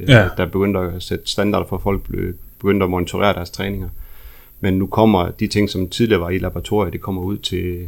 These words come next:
Speaker 2: på fysklinikker og andre steder, hvor folk kan blive testet og målt og
Speaker 1: Ja.
Speaker 2: vejet og, og
Speaker 1: Ja.
Speaker 2: derudfra vejledt.
Speaker 1: Ja.
Speaker 2: Så den individuelle vejledning til, til, til løbere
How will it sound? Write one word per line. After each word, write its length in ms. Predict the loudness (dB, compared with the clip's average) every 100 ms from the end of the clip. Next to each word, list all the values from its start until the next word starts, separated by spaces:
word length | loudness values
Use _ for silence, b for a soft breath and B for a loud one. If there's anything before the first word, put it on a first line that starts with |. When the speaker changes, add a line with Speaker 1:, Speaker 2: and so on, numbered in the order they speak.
| -12 -18 -10
Speaker 2:
på 400 | -6 -4 -4 -6 -6
fysklinikker 600 | -4 -4 -2 -4 -2 -4
og 100 | -4
andre 180 | -4
steder, 300 | -4 -6 -4 -4
hvor 180 | -4 -2
folk 160 | -2 -2
kan 100 | -6
blive 200 | -6 -4
testet 380 | -4 -4 -4 -4
og 80 | 0
målt 320 | 2 0 2
og 120 | 4
Speaker 1:
Ja. 120 | 4 6
Speaker 2:
vejet 360 | 6 6 4 0
og, 200 | -4 -6 0
og 80 | 4
Speaker 1:
Ja. 40 | 8
Speaker 2:
derudfra 300 | 8 8 2
vejledt. 480 | 0 0 -2 -6 -4 4
Speaker 1:
Ja. 140 | 4 4 -8 -16 -8
Speaker 2:
Så 120 | -2
den 160 | 2
individuelle 540 | 6 6 6 4 2 2
vejledning 440 | 2 2 0 -2
til, 240 | -4 -4 -4
til, 480 | -6 -6 -6 -6 -8 -8
til 120 | 0 6
løbere 380 | 6 6 2